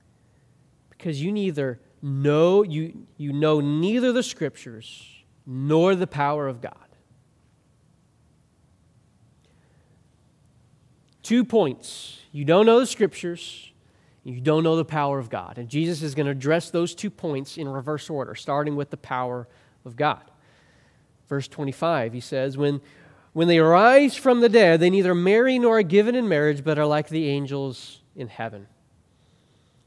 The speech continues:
So Jesus addresses this issue, the scoffers' lack belief in the power of God. Jesus' response here, it answers that part of the problem. Right? They, they, they have this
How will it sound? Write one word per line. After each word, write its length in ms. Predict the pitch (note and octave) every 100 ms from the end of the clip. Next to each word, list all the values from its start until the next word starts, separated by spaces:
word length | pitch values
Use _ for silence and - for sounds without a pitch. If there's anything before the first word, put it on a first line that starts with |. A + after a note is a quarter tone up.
| _
So 120 | -
Jesus 380 | C#3 F#3+ F3+ D#3+
addresses 500 | D#3+ D3 E3+ - C#3+
this 260 | C3+ D3 -
issue, 380 | D3+ - C3+ B2+
the 60 |
scoffers' 540 | B2 E3 D#3 D#3+ C#3+ C3
lack 360 | C#3+ D3+ -
belief 380 | E3+ D3+ D3+ -
in 80 | C3+
the 80 | C3
power 480 | - D#3 D3 C#3
of 180 | C#3+ A#2+
God. 400 | B2 A#2+ A2+ A2 - _ _ _ _ _
Jesus' 400 | E3+ A#3+ G3+ G#3
response 480 | F3 E3+ G#3+ F#3+ F3
here, 140 | F3 F3
it 80 |
answers 500 | F#3 G#3+ G#3 F3 D#3
that 300 | C3+ E3+ E3+
part 300 | - F3 E3+
of 260 | F3 D#3 C#3
the 80 | C#3
problem. 480 | F#3+ E3 B2 F#2+ B2
Right? 220 | B2+ C#3+
They, 200 | D3+ D#3 - - F#3+
they, 220 | F3+ F#3+
they 180 | G3+ F#3+
have 380 | E3+ A3 B3 F#3
this 280 | A3 -